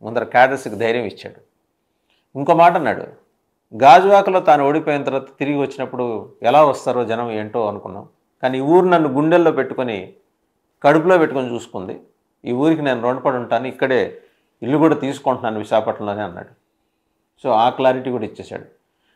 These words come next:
అంటే రేపు పొద్దున ఇంకోటి, రేపు పొద్దున, ఆ, ఎన్డీఏ కూటమి అధికారంలోకి వస్తే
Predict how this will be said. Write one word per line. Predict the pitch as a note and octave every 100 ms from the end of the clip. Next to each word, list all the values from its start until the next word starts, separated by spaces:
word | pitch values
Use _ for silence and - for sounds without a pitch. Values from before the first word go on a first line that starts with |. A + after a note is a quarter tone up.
| _
అంటే | A#2+ C#3+
రేపు | C#3 B2+
పొద్దున | B2+ A#2+ D#3
ఇంకోటి, | A#2+ D#3+ - - - _ _ _ -
రేపు | G#2
పొద్దున, | G#2 A2 C#3 B2+ C3 - _ _ _ _ _ _ _ _ _ _ _ F#2+
ఆ, | F#2 F2 F2 F2+ -
ఎన్డీఏ | F2+ A2+ C3+ D#3
కూటమి | D3+ C#3+ D3 C3 A2+ - -
అధికారంలోకి | A#2 A#2+ C3+ C3+ A#2+ -
వస్తే | G2+ C#3 G2+ F2 -